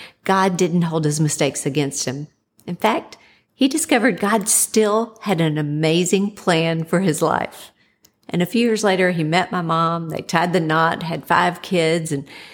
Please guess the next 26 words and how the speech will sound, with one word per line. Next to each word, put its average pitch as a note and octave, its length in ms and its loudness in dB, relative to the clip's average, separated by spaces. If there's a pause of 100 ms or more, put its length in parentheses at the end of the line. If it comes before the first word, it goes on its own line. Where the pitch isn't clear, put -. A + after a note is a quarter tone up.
(320)
they A#3+ 120 4
went C#4 200 6
on A3+ 140 4
to G#3 100 2
build F#3 300 2
Lakewood F3 340 0
Church D#3 340 -4
in D#3+ 120 0
Houston. - 560 -4 (400)
My F#3 80 -4
parents F#3+ 400 -4
pastored F#3+ 480 -2
that D#3+ 180 0
church - 300 -2
together E3 320 2
for E3 120 -2
more E3 200 2
than D#3 160 0
forty G#3 380 2
years D#3+ 600 0
until E3+ 340 -2
Daddy D#3+ 280 4
went D#3 160 0
to E3 80 0
heaven D#3+ 340 2
in D3 220 -4